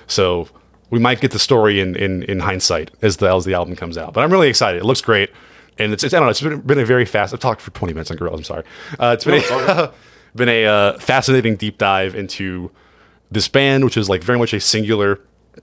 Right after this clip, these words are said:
Speaker 1: uh, you know, a focused vision of, like, one weird guy, which I love, and as well as, like, this, like, kind of time capsule of where music and technology was over the past twenty-five years.
Speaker 2: That is interesting, just looking at Gorillaz history and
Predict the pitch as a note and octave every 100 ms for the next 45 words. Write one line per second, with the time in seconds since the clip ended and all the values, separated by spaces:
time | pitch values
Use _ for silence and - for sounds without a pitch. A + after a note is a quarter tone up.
0 | _ _ _ _ _ - F#2+ E2+ E2 -
1 | _ _ _ - G2 - - B2 G#2 A2
2 | - G#2 G2 G#2 G2+ F2+ F#2 - G#2+ G2+
3 | G2+ G#2+ G2 F#2 F#2+ G2 G2 G2+ G2+ F#2+
4 | F#2+ G2 G2 - - - - - G#2+ G#2
5 | F#2+ G#2 G2 F#2 G2 G#2+ - F#2+ - -
6 | G2+ - - G2+ F#2+ - F2 - G2 F#2
7 | F2+ E2+ F#2 F2+ E2+ F2 E2+ F2 F#2+ F#2
8 | F#2+ F#2 F2+ F2 F2+ F2+ F2 F2 - _
9 | - G2+ F2+ - E2+ - - D#2+ - D2+
10 | D2+ E2 D#3 - - - - - - -
11 | - _ _ _ D#3 D#3 F3 C3+ A2+ F#3
12 | - A#2 A2+ A2+ A#2+ C3+ C3+ A2+ A2 A2+
13 | - A2+ A#2 B2 A#2 C3 A2+ - G#2+ G#2
14 | G#2 G2+ G2 F#2+ -